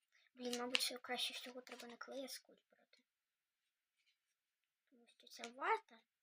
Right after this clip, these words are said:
вона прилипла і все. І все. І нічого більше в мене не лип-, не липне. Тому що ця тупа вата, вона прилипла і все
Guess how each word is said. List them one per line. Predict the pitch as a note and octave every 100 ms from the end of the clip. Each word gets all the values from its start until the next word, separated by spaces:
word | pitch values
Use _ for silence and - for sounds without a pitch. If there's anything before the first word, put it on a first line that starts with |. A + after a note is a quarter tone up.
| _ _ _ _ -
вона | C4+
прилипла | B3+ C4+ C4+ G4 C#4 A3+
і |
все. | A3+ - C4+ E4+ - _ _ _ - - _ _ _ _ _ _ _ _ _ _ _ _ _ - _ _
І | -
все. | - - A#3+ A#3 _ _ _ _ _ _ - _ _ - - - - _
І | B3
нічого | B3 B3 B3 A#3+
більше | A#3+ B3 B3+
в |
мене | A#3+ A#3
не | A#3 A#3
лип-, | A3 G3+ _ _
не | A#3 A3+
липне. | A3+ G#3 - A#3 _ - - _ - _ _ _ - _ _ - _ _ - _ _ - - - _ _ _ _ _ - _ -
Тому | B3
що | A#3 -
ця | B3 B3+
тупа | - C4 C4
вата, | B3 D4 B4 C5 B3
вона | A#3+ C#4
прилипла | - G4+ A#4 B4+ B4+ C4+
і |
все | C4+ - G4 G#4+